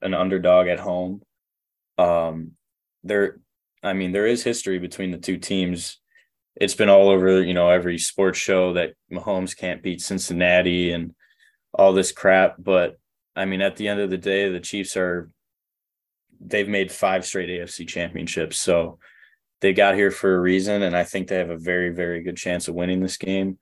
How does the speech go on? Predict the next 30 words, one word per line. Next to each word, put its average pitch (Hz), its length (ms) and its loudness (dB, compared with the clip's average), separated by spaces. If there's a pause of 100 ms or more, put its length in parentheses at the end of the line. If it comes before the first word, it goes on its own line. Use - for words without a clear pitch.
(600)
even 98 200 0
though 92 120 4
the 87 80 0
Bengals 87 340 0
are 85 80 -6
coming 90 300 -4
in 87 160 -4
as 82 220 -6
a, 80 160 -10 (500)
you 95 100 -6
know, 82 300 -6 (160)
as 92 140 2
a 87 140 6
really 95 280 4
hot 92 280 0
team 92 380 -2
and 85 240 -6 (400)
can 92 140 -8
start 95 420 0
something 90 260 -2
of 87 120 -2
their 87 160 4
own 85 360 0 (320)
if - 140 -18
they 92 100 -2
keep 87 240 -8
going 90 260 4
like 80 220 -2
this. - 400 -2 (440)
Um, 82 580 2